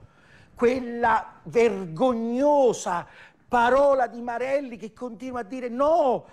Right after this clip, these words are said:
non è mai rigore, ieri era completamente diverso quello che succede". Zitti, zitti tutti, e mo stanno morendo tutto quanto,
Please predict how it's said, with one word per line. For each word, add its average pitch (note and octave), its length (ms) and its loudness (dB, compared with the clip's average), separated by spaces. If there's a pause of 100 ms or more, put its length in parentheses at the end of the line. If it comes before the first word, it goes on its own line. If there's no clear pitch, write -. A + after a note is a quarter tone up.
(120)
non C#4 240 -4
è D4 60 -4
mai D4 340 -4
rigore, C4 600 2
ieri C4+ 480 -2
era B3 160 2
completamente C4 1000 -6
diverso G#3+ 760 -10
quello F#3 280 -10
che D#3+ 120 -16
succede". - 440 -20 (440)
Zitti, D#3 640 -12
zitti E3 540 -14
tutti, F3 600 -14
e C#3+ 100 -6
mo E3 180 -8
stanno D3+ 400 -12
morendo D3+ 500 -6
tutto D#3+ 340 -8
quanto, A2 320 -16